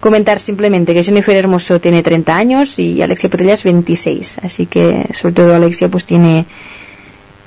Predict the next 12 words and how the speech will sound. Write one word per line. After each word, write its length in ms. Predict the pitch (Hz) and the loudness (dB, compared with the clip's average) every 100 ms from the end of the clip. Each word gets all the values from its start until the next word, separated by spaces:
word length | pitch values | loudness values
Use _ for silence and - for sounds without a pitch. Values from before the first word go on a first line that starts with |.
| - | -2
eh, 640 | 175 175 180 185 185 180 | 2 4 4 2 2 0
tiene, 800 | 190 202 190 185 180 175 170 170 | 2 2 4 4 4 2 2 2
bueno, 220 | 175 185 175 | 0 0 0
tiempo 380 | 190 185 175 175 | 2 2 2 2
para, 420 | 170 165 170 180 - - | 2 0 0 -2 -4 -12
<laughs> 180 | - - | -14 -4
para 220 | 196 180 | -2 0
superar 340 | 185 175 170 | -2 0 2
este 240 | 170 - 170 | 0 -2 -2
récord. 360 | 160 160 165 - - - - - - - - - | -2 -2 -2 -4 -16 -20 -20 -20 -20 -20 -20 -8
Am, 920 | - 202 202 208 202 196 185 180 175 - - | -2 2 2 2 2 4 4 4 2 -2 -2
otros, 680 | 220 220 247 247 240 - | 0 4 4 4 2 -4